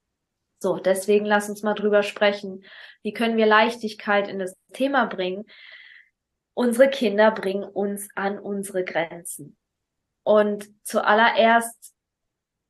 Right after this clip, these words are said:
ja, lass uns doch mal starten, indem wir mit einer neuen Perspektive drauf gucken, weil bisher hast du wahrscheinlich auf diesen Satz, ähm, drauf geguckt mit einer Bedeutung von,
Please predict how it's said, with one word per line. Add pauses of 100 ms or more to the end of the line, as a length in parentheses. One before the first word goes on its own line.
ja,
lass
uns
doch
mal
starten,
indem
wir
mit
einer
neuen
Perspektive
drauf
gucken,
weil
bisher
hast
du
wahrscheinlich (160)
auf
diesen
Satz,
ähm,
drauf
geguckt
mit
einer
Bedeutung
von,